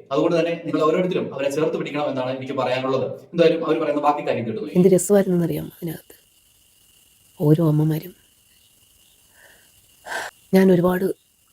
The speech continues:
Speaker 2: മാസങ്ങളായിട്ട് ഇവരുടെ പേജിൽ ഇടുന്ന പോസ്റ്റുകളൊക്കെ ഇങ്ങനെ നോക്കി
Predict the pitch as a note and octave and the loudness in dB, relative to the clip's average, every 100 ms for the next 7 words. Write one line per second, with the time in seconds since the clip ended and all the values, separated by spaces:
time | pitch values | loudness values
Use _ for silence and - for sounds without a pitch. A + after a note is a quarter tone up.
0 | _ _ _ F3 F3 F3+ - F#3+ D3+ C#3+ | _ _ _ 2 4 2 2 2 2 -2
1 | - - _ _ _ _ _ _ _ _ | -8 -18 _ _ _ _ _ _ _ _
2 | _ _ _ _ _ _ _ _ _ _ | _ _ _ _ _ _ _ _ _ _
3 | _ _ _ _ _ _ _ _ _ _ | _ _ _ _ _ _ _ _ _ _
4 | _ - F3+ F#3+ G3+ F3 E3+ F3+ E3 - | _ 0 2 2 4 4 4 0 -2 0
5 | E3+ F3 F3+ - E3+ - F3 E3 E3 D#3+ | 2 2 2 0 -2 2 2 4 4 4
6 | D#3+ D#3 D#3 D3+ | 4 0 -2 -10